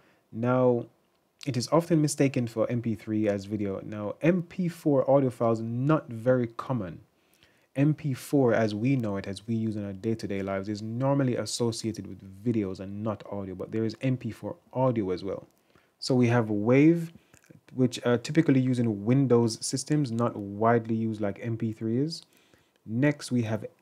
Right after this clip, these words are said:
W M A, Windows Media Audio, again, used by Microsoft, used for Windows systems.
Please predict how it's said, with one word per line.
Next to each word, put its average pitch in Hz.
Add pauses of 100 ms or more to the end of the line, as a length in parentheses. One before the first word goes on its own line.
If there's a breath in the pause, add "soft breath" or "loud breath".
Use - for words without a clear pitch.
(280)
W 127
M 117
A, 127
Windows 113
Media 113
Audio, 110
again, 101 (340 soft breath)
used 101
by 104
Microsoft, 104
used 101
for 101
Windows 104
systems. 139